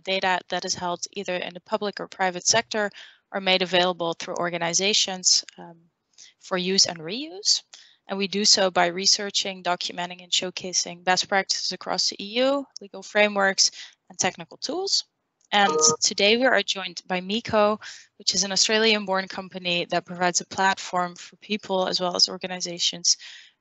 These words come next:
uh, to make the best use of data, um, personal data in this regard. Um,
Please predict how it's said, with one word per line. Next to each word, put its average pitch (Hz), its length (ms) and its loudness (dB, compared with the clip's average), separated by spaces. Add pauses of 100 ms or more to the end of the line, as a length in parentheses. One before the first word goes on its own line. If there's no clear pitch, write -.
(120)
uh, 175 380 -4
to 175 420 2
make 185 180 -2
the 190 100 -8
best 185 280 4
use 185 240 0
of 170 80 -14
data, 180 460 4 (140)
um, 175 280 -12 (220)
personal 202 420 0
data 185 380 2
in 180 80 -4
this 175 220 -2
regard. 202 320 -10 (760)
Um, 175 340 -14